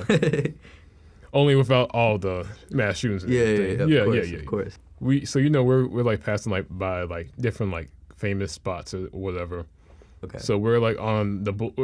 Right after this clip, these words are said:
Speaker 2: so we're, like, on Hollywood Boulevard.
Speaker 1: Yeah.
Speaker 2: Just walking around. It's like, it's like a hundred souvenir shops.
Speaker 1: Oh, yeah. Okay.
Speaker 2: And my mom's like, "Make sure you get your brother something." I was
Speaker 1: <laughs>
Speaker 2: like,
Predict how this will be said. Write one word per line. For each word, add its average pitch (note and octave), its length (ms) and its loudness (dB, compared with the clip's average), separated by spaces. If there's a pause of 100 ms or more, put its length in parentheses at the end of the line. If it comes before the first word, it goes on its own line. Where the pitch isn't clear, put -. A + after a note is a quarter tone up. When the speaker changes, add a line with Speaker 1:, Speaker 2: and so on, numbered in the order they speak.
Speaker 2:
so B2 160 -2
we're, A#2+ 80 2
like, G#2 180 0
on F#2 160 -8
Hollywood G2 340 -4
Boulevard. F2+ 580 -4 (200)
Speaker 1:
Yeah. B1+ 120 -12 (100)
Speaker 2:
Just F#2+ 320 -4
walking G2+ 300 -4
around. E2+ 300 -10
It's E2+ 100 -10
like, F#2 140 -8 (180)
it's G#2+ 120 -8
like G2+ 140 -8 (160)
a F#2+ 120 -6
hundred F#2+ 580 -2
souvenir F2+ 480 -6
shops. - 420 -18 (380)
Speaker 1:
Oh, D2+ 160 -8
yeah. D2+ 240 -10 (280)
Okay. G2+ 80 -10
Speaker 2:
And G2 80 -4
my G2 80 0
mom's F#2+ 340 -4
like, E2+ 200 -6
"Make G2+ 140 -4
sure A2+ 140 -4
you G2 100 -2
get G2 140 -4
your G2 120 -10
brother F#2 200 -4
something." D2+ 400 -12
I E2 100 -12
was G#2 120 -4
Speaker 1:
<laughs> - 0 -
Speaker 2:
like, D#2 180 -8